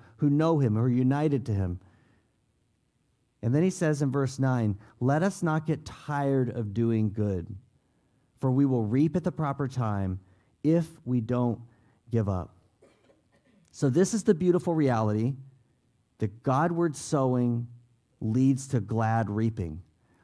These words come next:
By coming to faith in Christ, repenting of our sin, and placing our trust in him, becoming Christians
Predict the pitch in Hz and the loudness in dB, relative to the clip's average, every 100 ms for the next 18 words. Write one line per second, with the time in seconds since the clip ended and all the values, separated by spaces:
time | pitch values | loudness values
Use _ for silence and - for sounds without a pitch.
0 | _ 110 110 - 160 202 220 202 190 175 | _ -6 -4 -4 0 2 2 2 2 2
1 | 170 160 156 143 131 135 131 - 175 208 | 2 0 -2 -4 -2 -4 -6 -2 0 2
2 | 208 170 151 165 151 139 113 - 175 190 | 2 0 0 0 2 0 -2 -2 -2 0
3 | 214 196 180 - 143 - 135 143 131 120 | 2 0 -2 -4 -4 -2 0 0 -2 -4
4 | 131 170 190 160 131 - 143 185 - | -2 0 -2 -4 -4 -4 -2 -2 -6